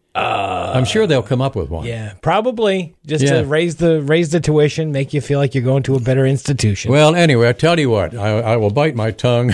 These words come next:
Speaker 2: <laughs> on what I was
Speaker 1: Get
Speaker 2: about
Speaker 1: some
Speaker 2: to
Speaker 1: cold
Speaker 2: say.
Speaker 1: water. Let's take a break.
Speaker 2: I'm gonna go down the hall, and I'm gonna pour cold water on myself,
Speaker 1: Uh-huh.
Speaker 2: and I'm gonna give, uh, Mighty Manfred the Wonder Dog, who came in with me today,
Speaker 1: Oh, yeah, that's
Speaker 2: I'll
Speaker 1: right.
Speaker 2: give him a snack, and we shall return after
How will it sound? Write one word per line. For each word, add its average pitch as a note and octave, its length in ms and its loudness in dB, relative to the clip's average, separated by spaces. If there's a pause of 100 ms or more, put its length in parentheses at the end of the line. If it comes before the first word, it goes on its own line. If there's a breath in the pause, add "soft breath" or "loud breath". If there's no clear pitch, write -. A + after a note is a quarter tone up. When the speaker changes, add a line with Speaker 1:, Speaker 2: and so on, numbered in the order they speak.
Speaker 2:
<laughs> - 80 -10
on A2+ 160 0
what C3 220 2
I B2 80 2
was A2+ 140 0
Speaker 1:
Get G#2 120 -2
Speaker 2:
about - 140 2
Speaker 1:
some F#3+ 100 -2
Speaker 2:
to - 80 -2
Speaker 1:
cold G3+ 200 4
Speaker 2:
say. G2+ 120 2
Speaker 1:
water. F#3+ 400 2
Let's D3 220 -8
take F#3 160 0
a F3 40 -2
break. F#3 400 0
Speaker 2:
I'm C3 140 4
gonna D3 200 2
go C3 100 0
down G3+ 240 2
the F#3+ 100 4
hall, B2 540 6
and A#2 340 2
I'm A#2 160 0
gonna A2 160 0
pour B2 240 2
cold F3 300 0
water C#3 260 2
on G2 120 0
myself, E2+ 600 -2
Speaker 1:
Uh-huh. G#2 80 2
Speaker 2:
and G2+ 100 0
I'm G2+ 60 0
gonna G#2 200 0
give, C3+ 300 0
uh, A2 160 2
Mighty B2+ 280 0
Manfred B2 320 -2
the G#2 180 0
Wonder A2+ 300 2
Dog, F#2 380 0
who G2+ 100 -2
came G#2+ 260 0
in G#2+ 140 2
with G#2 180 0
me G2+ 120 -4
today, F#2+ 400 0
Speaker 1:
Oh, E3+ 80 -4
yeah, E3 320 -2
that's C3 100 -4
Speaker 2:
I'll A2+ 140 2
Speaker 1:
right. A#2+ 100 2
Speaker 2:
give C#3 100 2
him D3 100 0
a D3+ 60 2
snack, A2 440 0
and A2+ 220 0
we A#2+ 140 2
shall A2+ 300 0
return D#3+ 480 0 (580 soft breath)
after E3 640 4